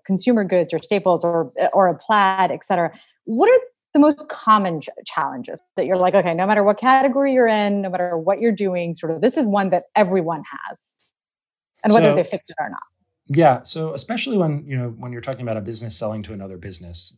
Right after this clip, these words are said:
Speaker 2: like a, a Lumi or, um, I think the greatest challenge is the difference between, um, m-, you know, market testing that says, "I went to a hundred potential customers and asked them if they liked my idea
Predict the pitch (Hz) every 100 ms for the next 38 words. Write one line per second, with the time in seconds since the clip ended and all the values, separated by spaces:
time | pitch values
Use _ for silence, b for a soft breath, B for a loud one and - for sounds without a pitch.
0 | 101 98 95 95 - 98 95 104 101 98
1 | 98 95 87 85 b b b b - 107
2 | 107 104 95 _ _ - _ _ _ _
3 | _ _ _ _ _ - 160 214 190 170
4 | - 165 175 196 202 - - - 160 151
5 | 135 123 123 - - 139 135 123 120 110
6 | 165 165 214 208 - 202 - 165 151 147
7 | 139 135 - _ _ 139 131 123 120 110
8 | _ _ _ _ _ _ - 131 135 -
9 | _ _ - 127 107 117 135 147 170 -
10 | 151 - 147 135 123 113 - 127 123 113
11 | _ 131 135 170 190 196 165 160 156 135
12 | 135 127 120 127 - 117 104 98 113 120
13 | 131 135 139 131 - 113 107 120 120 117
14 | 110 110 101 113 107 104